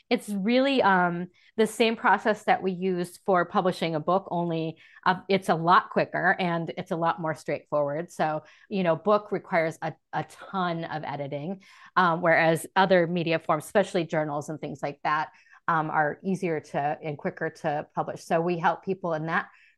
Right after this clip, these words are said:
process. And we've done a few where, uh, women business owners have had journals. So there's a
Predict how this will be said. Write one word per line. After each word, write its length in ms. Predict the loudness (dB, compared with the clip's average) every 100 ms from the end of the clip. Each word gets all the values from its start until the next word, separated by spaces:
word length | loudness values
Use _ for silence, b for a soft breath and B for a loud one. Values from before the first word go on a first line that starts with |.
| 0
process. 380 | 2 2 0
And 120 | 0 2
we've 220 | 0 2
done 260 | 2 2 2
a 180 | -4 -4
few 220 | -4 -2
where, 420 | 2 2 2 -2 b b b
uh, 200 | 2 4
women 280 | 4 4 4
business 340 | 2 0 -2 -2
owners 240 | -2 -2
have 220 | 0 0
had 260 | 2 -2 0
journals. 400 | 0 0 -2 0
So 220 | 0 2
there's 240 | 2 2 4
a 220 | 2